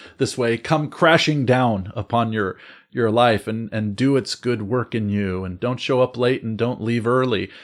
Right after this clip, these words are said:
Let the whole thing have its good work in your life, because it's gonna change you. And the world is gonna be changed because of you, uh, if, if you will let the Mass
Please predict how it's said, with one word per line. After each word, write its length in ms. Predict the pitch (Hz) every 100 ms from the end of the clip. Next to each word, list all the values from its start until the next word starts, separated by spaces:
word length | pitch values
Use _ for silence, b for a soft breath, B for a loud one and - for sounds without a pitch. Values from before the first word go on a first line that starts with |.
| B B
Let 380 | 107 127 156 -
the 140 | 151
whole 600 | 131 - - 165 180 185 175
thing 760 | - - 175 180 165 131 101 85 b b b
have 460 | - - 151 143 135
its 180 | 135 -
good 320 | - 127 127
work 400 | 117 123 135 -
in 180 | - 110
your 160 | 104 104
life, 360 | 127 135 98
because 240 | 117 117 101
it's 140 | 98
gonna 180 | 120 110
change 480 | - 131 135 135 107
you. 260 | 101 95 b b b b _ _ -
And 160 | 110
the 100 | 113
world 320 | 113 156 175
is 120 | 127 -
gonna 200 | 120 110
be 100 | 110
changed 420 | - 113 104 -
because 480 | 107 - 139 135 107
of 160 | 95
you, 300 | 87 90 98 b b b b -
uh, 260 | 104 90 90 -
if, 280 | 110 - -
if 240 | - 113 -
you 140 | 110
will 360 | 107 104 95 104
let 300 | 127 147 104
the 100 | 131
Mass 680 | 123 123 117 92 - - -